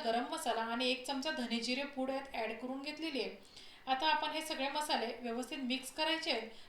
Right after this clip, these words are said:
पण त्याआधी मी पनीर कट करून घेतलं होतं, तेही त्यात टाकून घेते, म्हणजे पनीरलाही सगळा मसाला छान लागेल आणि आपल्या भाज्यांना खूप छान अशी चव येईल.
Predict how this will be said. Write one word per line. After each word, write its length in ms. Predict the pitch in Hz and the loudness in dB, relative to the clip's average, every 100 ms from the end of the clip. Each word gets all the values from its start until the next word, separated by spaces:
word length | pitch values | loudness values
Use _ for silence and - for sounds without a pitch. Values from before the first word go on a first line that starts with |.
| - | -6
पण 100 | 262 | 0
त्याआधी 360 | 269 285 302 311 | 4 6 6 2
मी 120 | 339 | -4
पनीर 340 | 254 226 277 | -2 0 0
कट 180 | 277 285 | 0 -2
करून 280 | - 302 320 | -2 -6 -4
घेतलं 220 | 359 302 | -4 -2
होतं, 200 | 269 269 | -2 0
तेही 220 | 262 254 320 | 2 2 2
त्यात 100 | 330 320 | 2 2
टाकून 240 | 254 262 277 | 2 0 -4
घेते, 280 | 311 226 214 - - - | -6 -6 -8 -10 -16 -6
म्हणजे 320 | 285 269 233 | -4 0 0
पनीरलाही 640 | 247 240 226 277 294 311 359 | 0 0 0 0 0 -2 0
सगळा 280 | 285 254 | 0 0
मसाला 360 | 262 277 269 240 240 | 0 0 -2 -2 -2
छान 160 | 269 262 320 | -2 0 0
लागेल 340 | 302 214 208 - | -2 -2 -6 -8
आणि 180 | 254 269 | -4 -2
आपल्या 220 | 262 269 - - - - - | -2 -2 -6 -8 -14 -8 2
भाज्यांना 440 | 254 254 269 247 - | 2 4 2 2 -2
खूप 360 | - 311 311 - | -2 -4 -2 0
छान 160 | 277 | 2
अशी 240 | 247 233 320 | 2 0 -4
चव 340 | - 220 226 | -4 -2 0
येईल. 240 | 269 185 | 0 -2